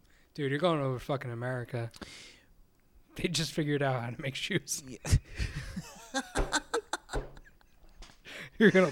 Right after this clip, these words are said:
Speaker 1: blow their mind.
Speaker 2: But no, but see, but look, but
Speaker 1: Yeah,
Speaker 2: even
Speaker 1: there's
Speaker 2: still,
Speaker 1: horses,
Speaker 2: but
Speaker 1: don't
Speaker 2: no,
Speaker 1: worry.
Speaker 2: right, but Cortez, Cortez is a Spanish name. I'm assuming he's Spanish too.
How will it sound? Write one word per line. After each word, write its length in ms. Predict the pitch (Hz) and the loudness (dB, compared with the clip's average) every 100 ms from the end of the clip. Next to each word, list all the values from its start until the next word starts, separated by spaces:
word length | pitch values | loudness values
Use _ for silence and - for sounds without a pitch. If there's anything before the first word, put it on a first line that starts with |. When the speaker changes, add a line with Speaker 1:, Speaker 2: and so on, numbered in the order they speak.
| 135 | 2
Speaker 1:
blow 220 | 147 151 | 4 4
their 160 | 151 147 | 4 4
mind. 340 | 143 147 139 | 2 4 8
Speaker 2:
But 140 | 247 | 8
no, 160 | 240 277 | 10 8
but 180 | 196 202 | 6 2
see, 140 | 226 | 2
but 180 | 190 208 | 4 4
look, 200 | 220 220 180 | 4 4 4
but 80 | |
Speaker 1:
Yeah, 100 | 196 | 6
Speaker 2:
even 100 | 196 196 | 8 12
Speaker 1:
there's 160 | 277 | 12
Speaker 2:
still, 100 | 247 | 12
Speaker 1:
horses, 420 | 190 165 - 185 165 | 12 10 8 2 6
Speaker 2:
but 160 | 208 | 4
Speaker 1:
don't 60 | 202 | 6
Speaker 2:
no, 80 | 214 | 6
Speaker 1:
worry. 80 | 220 | 8
Speaker 2:
right, 200 | 254 190 | 8 6
but 120 | 175 | 2
Cortez, 760 | - 196 196 196 220 208 170 160 _ _ - - _ | 6 8 8 8 8 8 4 -2 _ _ -20 -20 _
Cortez 560 | - 190 180 196 185 139 | 2 4 6 8 8 8
is 120 | 117 | 0
a 60 | 113 | -4
Spanish 440 | - 143 117 113 | 2 4 4 2
name. 180 | 139 107 | 0 2
I'm 120 | 107 | 2
assuming 400 | 117 - 175 131 | 0 0 0 0
he's 180 | 131 113 | 0 -2
Spanish 440 | - 127 117 107 - | 0 2 2 0 -2
too. 460 | 185 147 104 107 | 4 6 6 2